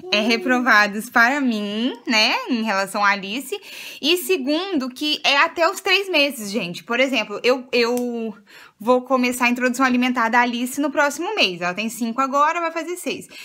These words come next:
Então, os absorventes de seios pode ser que vão, eu vou usar, é, a partir do mês que vem, porque ela vai mamar menos vezes, né? Como vai comer e vai mamar menos vezes, pode ser que eu passe a usar.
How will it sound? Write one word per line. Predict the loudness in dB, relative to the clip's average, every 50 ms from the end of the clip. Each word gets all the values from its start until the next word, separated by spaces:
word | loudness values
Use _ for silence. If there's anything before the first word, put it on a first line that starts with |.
| -18 -18 -12 -8
Então, | -6 -4 0 2 2 2 2
os | 2 0
absorventes | 0 0 0 0 0 0 0 0 -2 -2 -2 -4
de | -6 -6
seios | -2 -2 0 0 0 -2 -6
pode | -4 -2 -2 -2 -2 -2
ser | -2 -2 -2 -2
que | -2 -4 -2
vão, | 0 0 2 2 0 -2 -2 -2
eu | -2 -2
vou | 0 -2 -2 -2
usar, | -2 0 2 2 4 2 2 0 -6 -14 -20 -20 -20 -20 -8 -2 0
é, | 2 2 2 2 2 0
a | 0
partir | 0 -2 -4 -4 -4 -2
do | 0 0
mês | 0 0 0
que | -2 -4
vem, | -4 -2 -4
porque | -2 0 2
ela | 2 2
vai | 2 2
mamar | 0 2 2 2 0
menos | 0 0 -2 -2 0 0
vezes, | 0 0 0 0 -2 -4 -4 -2
né? | -2 -2 -2
Como | -4 -6 -4 -2 -2
vai | -4 -4
comer | -4 -4 -2 0 0 0 0 0
e | 0
vai | -2 -2
mamar | -2 -2 -2 -4 -2
menos | -2 -2 -2 0
vezes, | -2 -2 -4 -4 -6
pode | -4 -4 -4 -4 -4
ser | -6 -6
que | -6
eu | -2
passe | 0 0 0 0 -2
a | -6
usar. | -4 0 2 2 2 0